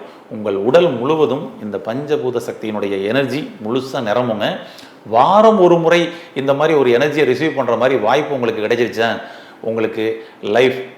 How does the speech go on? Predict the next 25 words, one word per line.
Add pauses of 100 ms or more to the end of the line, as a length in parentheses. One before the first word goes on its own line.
(100)
நூறு
வயது
வரை
உங்களுக்கு
ஆயுள்
இருக்கும். (380)
நூறு
வயது
வரை,
வயது
வரை
வாழ்வது
முக்கியமல்ல, (200)
ஆரோக்கியமா
வாழணும். (300)
அதுக்கு (100)
இந்த
எனர்ஜி
ஒண்ணு
தாங்க (340)
ரொம்ப
அவசியமான
எனர்ஜி. (380)
இதை (520)
உடனடியாக